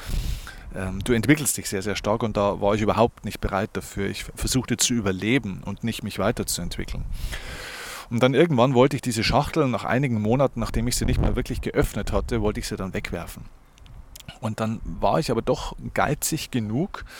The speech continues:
um dann doch mal reinzuschauen <laughs> in diese Schachtel und habe dann da wahllos eine C D eben rausgeholt, so, so ein C T, C-D-Paket mit, weiß ich nicht mehr, sechs oder acht C Ds, die da drin waren und habe mir dann eine C D damals in den Discman reingepackt.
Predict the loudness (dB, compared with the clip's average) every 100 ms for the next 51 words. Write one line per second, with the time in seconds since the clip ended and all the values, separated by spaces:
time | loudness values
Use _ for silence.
0 | -14 -14 -14 -2 0 2 0 0 0 0
1 | 0 0 -2 -2 -2 -2 2 2 2 -2
2 | -8 -10 -10 -8 -4 -2 -2 0 0 2
3 | 4 4 2 -4 -2 -2 0 -2 2 2
4 | 2 0 2 2 2 2 0 0 -2 -2
5 | -2 -4 -4 -2 -2 0 -2 -2 0 2
6 | 2 0 0 2 2 0 -4 -12 -10 -8
7 | -6 -6 -4 -4 -2 -2 -2 -6 -6 -6
8 | -4 -2 -4 -2 -2 -2 -4 -8 -8 -6
9 | -6 -4 -4 -2 -2 -2 -4 -6 -6 -2
10 | -2 -2 -4 -2 -2 0 0 2 2 0
11 | -4 -2 0 0 -2 -2 -2 -2 -4 -2
12 | 0 2 2 0 -2 -2 2 2 2 -2
13 | -2 0 0 0 2 0 0 -12